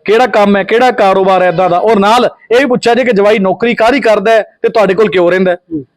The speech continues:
Speaker 1: ਕਿ ਨੌਕਰੀ ਤਾਂ ਸਰਕਾਰ ਦੀ ਕਰਦਾ ਹੈ ਕਿ ਤੁਹਾਡੀ ਕਰਦਾ, ਇਹ ਪੁੱਛਿਆ ਜੇ ਕਿ ਇਹਨਾਂ ਦੇ ਕੋਲ ਰਹਿਣਾ, ਆਉਣਾ ਜਾਣਾ, ਹਰੇਕ ਮੀਟਿੰਗਾਂ 'ਚ ਪਹੁੰਚਣਾ, ਤੇ ਨੌਕਰੀ ਕਦੋਂ ਕਰਦੇ ਆ ਤੇ ਆਉਂਦੇ ਜਾਂਦੇ ਕਦੋਂ ਹੈ।
Speaker 2: ਹੂੰ।
Speaker 1: ਆਹ ਪ੍ਰਾਪਰਟੀ ਹੈ ਜੀ, ਇਹ ਕਰੀਬਨ, ਕਰੀਬਨ ਹੁਣ ਤੱਕ ਇਹਦੇ ਉੱਪਰ ਕਰੋੜ ਦੇ ਆਸ-ਪਾਸ ਜਿਹੜਾ ਰੁਪਈਆ ਲੱਗ ਚੁੱਕਿਆ ਹੈ,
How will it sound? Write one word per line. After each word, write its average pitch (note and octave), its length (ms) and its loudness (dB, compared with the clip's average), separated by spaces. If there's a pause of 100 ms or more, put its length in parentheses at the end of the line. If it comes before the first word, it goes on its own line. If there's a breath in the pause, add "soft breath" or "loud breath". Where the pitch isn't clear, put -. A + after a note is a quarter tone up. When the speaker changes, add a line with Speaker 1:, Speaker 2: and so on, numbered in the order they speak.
(140)
Speaker 1:
ਕਿ G#3+ 80 0
ਨੌਕਰੀ G3+ 280 0
ਤਾਂ A3 100 0
ਸਰਕਾਰ G#3 400 0
ਦੀ G3+ 100 -2
ਕਰਦਾ G#3+ 260 0
ਹੈ F#3 140 0
ਕਿ F#3 120 -6
ਤੁਹਾਡੀ F#3+ 320 -2
ਕਰਦਾ, G3 240 0
ਇਹ G#3+ 60 0
ਪੁੱਛਿਆ F#3+ 280 -2
ਜੇ F3+ 100 -2
ਕਿ F#3+ 100 -6
ਇਹਨਾਂ G#3+ 280 0
ਦੇ A#3 60 2
ਕੋਲ G#3+ 300 0
ਰਹਿਣਾ, G#3 300 0 (460)
ਆਉਣਾ G#3 260 0
ਜਾਣਾ, G#3 360 0
ਹਰੇਕ - 500 -2
ਮੀਟਿੰਗਾਂ G#3+ 280 0
'ਚ G#3 100 -4
ਪਹੁੰਚਣਾ, G3+ 480 -2 (160)
ਤੇ G#3 60 -2
ਨੌਕਰੀ F#3+ 280 -2
ਕਦੋਂ A3 180 -2
ਕਰਦੇ G#3+ 340 0
ਆ A3 40 0
ਤੇ G#3+ 80 -2
ਆਉਂਦੇ E3+ 180 0
ਜਾਂਦੇ G3 220 0
ਕਦੋਂ F#3 260 0
ਹੈ। F3 40 -4
Speaker 2:
ਹੂੰ। C#3 300 -14 (120)
Speaker 1:
ਆਹ C4+ 160 4 (180)
ਪ੍ਰਾਪਰਟੀ G#3+ 420 -2
ਹੈ F#3+ 60 0
ਜੀ, F#3 140 -2
ਇਹ A3+ 160 0
ਕਰੀਬਨ, C4 340 0
ਕਰੀਬਨ A3+ 360 -2
ਹੁਣ G3 320 0
ਤੱਕ G3+ 160 -2 (440)
ਇਹਦੇ A3 200 0
ਉੱਪਰ G3+ 260 0
ਕਰੋੜ A3 320 0
ਦੇ G#3+ 280 0 (120)
ਆਸ-ਪਾਸ E3+ 340 -2
ਜਿਹੜਾ E3+ 160 0
ਰੁਪਈਆ E3 280 0
ਲੱਗ C#3 120 0
ਚੁੱਕਿਆ F3 320 -2
ਹੈ, E3 60 -2